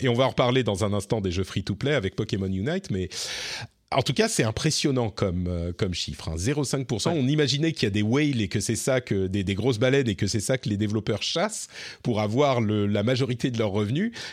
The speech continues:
Speaker 1: Moi, j'imaginais pas que c'était zéro virgule cinq pour cent des utilisateurs, hein, quand même.
Speaker 2: Ouais, je pensais pas que c'était à ce point-là, et, et même si maintenant, en en parlant, ça me paraît tout à fait logique, en réalité,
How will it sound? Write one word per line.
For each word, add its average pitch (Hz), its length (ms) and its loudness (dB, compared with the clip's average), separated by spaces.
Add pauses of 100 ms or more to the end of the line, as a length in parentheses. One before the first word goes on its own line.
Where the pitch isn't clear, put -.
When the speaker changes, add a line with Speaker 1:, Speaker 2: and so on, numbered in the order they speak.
Speaker 1:
Moi, 104 100 0
j'imaginais 90 400 -2
pas 131 120 0
que - 80 -8
c'était - 120 -4
zéro 104 360 -4
virgule 104 360 -4
cinq 127 240 -2
pour - 160 -6
cent 117 140 -4
des 87 200 -2
utilisateurs, 90 580 -6
hein, 80 120 -8
quand - 160 -12
même. 78 120 -14 (520)
Speaker 2:
Ouais, 143 80 4
je - 100 -6
pensais 139 260 -2
pas 190 80 0
que 185 80 -4
c'était - 120 -2
à 135 40 0
ce - 80 -6
point-là, 175 340 2
et, 131 160 2
et 131 340 2
même 165 220 2
si 151 200 -2
maintenant, 143 320 0
en 139 80 0
en 123 80 0
parlant, 131 240 2
ça 131 140 -4
me 117 60 -6
paraît 113 180 -2
tout - 180 -12
à 131 80 0
fait 123 140 -4
logique, 131 480 -4
en 120 120 -4
réalité, 123 480 0